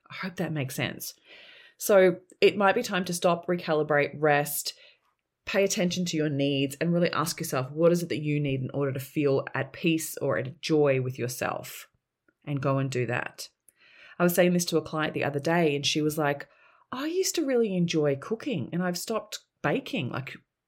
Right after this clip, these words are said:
baking cupcakes and things like that. I've stopped baking." She's like, "I don't know why I stopped doing that." And then she, you know, started to lean into it. And I said to her, like, "This is your activity for the rest of the week, is actually just to explore joy. What brings you joy? What brings you pleasure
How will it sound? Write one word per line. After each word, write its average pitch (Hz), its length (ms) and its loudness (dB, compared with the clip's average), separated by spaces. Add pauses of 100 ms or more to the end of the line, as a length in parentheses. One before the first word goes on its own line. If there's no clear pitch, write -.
baking 165 320 0
cupcakes 175 520 -6
and 165 100 -4
things 147 160 -4
like 135 100 -4
that. 135 120 0
I've 175 100 -2
stopped - 380 -10
baking." 165 600 -6 (380)
She's - 140 -8
like, 262 120 -8
"I 285 60 -6
don't 302 100 -4
know 320 120 0
why 233 280 -4
I 220 60 -2
stopped - 420 -6
doing 269 220 -4
that." - 320 -4 (260)
And 220 160 -2
then 233 120 -2
she, 220 400 -4
you 190 60 -6
know, 180 160 0
started 190 320 2
to 180 100 -6
lean 170 240 0
into 175 260 0
it. 156 40 2
And 160 100 -4
I - 20 0
said 175 200 -2
to 180 40 -4
her, 165 140 0
like, 151 180 -2
"This 180 140 -4
is 175 100 -2
your 151 160 4
activity 208 400 -2
for 165 80 -6
the 139 80 -4
rest 143 160 -4
of - 60 -12
the 143 80 -2
week, 185 240 0
is 156 80 -2
actually 165 240 -2
just 175 160 -4
to 160 80 -2
explore 156 600 2 (440)
joy. 220 540 2
What 190 180 -2
brings 214 240 -2
you 202 140 -2
joy? 190 260 2
What 160 160 2
brings 196 220 -4
you 190 100 -2
pleasure 180 720 -2